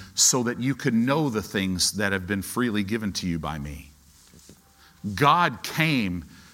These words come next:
and was resurrected today, and he came and took your place so that you can know him. I love that. I love that. See, God,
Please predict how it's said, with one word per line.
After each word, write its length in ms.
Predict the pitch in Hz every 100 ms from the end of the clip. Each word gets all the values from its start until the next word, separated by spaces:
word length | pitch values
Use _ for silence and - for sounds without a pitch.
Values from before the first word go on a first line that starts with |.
| - -
and 180 | - 120
was 160 | 113 104
resurrected 720 | 110 139 127 120 135 - 120
today, 500 | 90 110 98 87 76 67 - -
and 140 | 117 104
he 120 | 139
came 420 | - 165 175 147
and 100 | 123
took 260 | - 139 -
your 120 | 123
place 520 | - 143 131 101 - - -
so 520 | - - - 156 147
that 320 | 135 139 - 117
you 220 | 131 135
can 460 | 135 139 113 104
know 260 | 110 117 117
him. 540 | 98 113 104 85 67 67 - - _ - - - - _ _ _ - -
I 160 | 110 107
love 400 | 104 127 120 95
that. 520 | 87 78 - - - - - - _ _ - - - - -
I 120 | 101
love 340 | 95 101 95 82
that. 440 | 80 71 69 - - - -
See, 520 | - - 175 175 160 151 - - - - - - - 110
God, 600 | 107 151 170 185 190 185